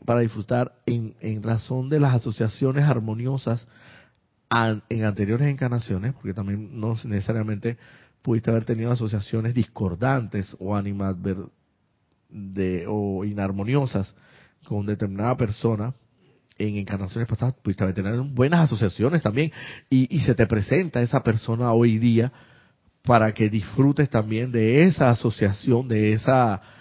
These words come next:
de ese lazo kármico que existe. Y esto, en alguna manera, pues, lo que yo veo mucho ahí, el ejemplo que yo pongo aquí mucho es, eh,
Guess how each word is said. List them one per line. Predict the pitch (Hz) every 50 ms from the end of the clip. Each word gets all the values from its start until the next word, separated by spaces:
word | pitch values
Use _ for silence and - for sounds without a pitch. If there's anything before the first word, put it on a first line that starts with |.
| - _ _ _
de | 110 113
ese | 113 110 - 131
lazo | 123 123 135 151 160 156 - - - 113 104 - _ _
kármico | - 139 143 151 156 147 131 117 107 95 - 113 107 101
que | 107
existe. | 107 110 - 127 117 113 - - 123 151 - - - - - - - _ _ _ _ _ _
Y | - 135 139 143 143 143 147 143 147 151 160 156 - - _
esto, | - - - 127 139 139 131 - _ _ - 143 135 131 127 127 123 120 117 - 123
en | 123 120
alguna | 120 117 117 120 127 143
manera, | 147 143 139 135 131 131 143 151 143 -
pues, | 127 127 143 143 120 - - - - -
lo | - 120 110
que | 107 120 113
yo | 113 117
veo | 123 127 135
mucho | 139 147 147 147 - 151
ahí, | 147 151 147 - -
el | - - 101 110
ejemplo | - 135 156 160 196 185
que | 180 170
yo | - -
pongo | - - - - -
aquí | 147 - - 160
mucho | 156 160 151 - - -
es, | 156 156 160 160 - - - - - - - _ _ _ _ _
eh, | - 123 117 113 107 104 101 98 98 95 95 95 92